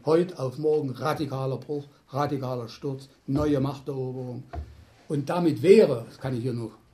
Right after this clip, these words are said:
andeuten, Transformation sozusagen die Alternative zum Streit, der Jahrhunderte Streit in der Arbeiterbewegung, Reform oder Revolution. Transformation wäre die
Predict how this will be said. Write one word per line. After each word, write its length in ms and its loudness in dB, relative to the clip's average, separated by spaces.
andeuten, 640 -4
Transformation 1000 -2
sozusagen 540 -6
die 180 -10
Alternative 920 4
zum 420 -4
Streit, 1040 2
der 180 -2
Jahrhunderte 800 8
Streit 500 -6
in 80 -4
der 100 -4
Arbeiterbewegung, 920 -2
Reform 520 0
oder 240 -2
Revolution. 540 -6
Transformation 880 0
wäre 200 0
die 340 -4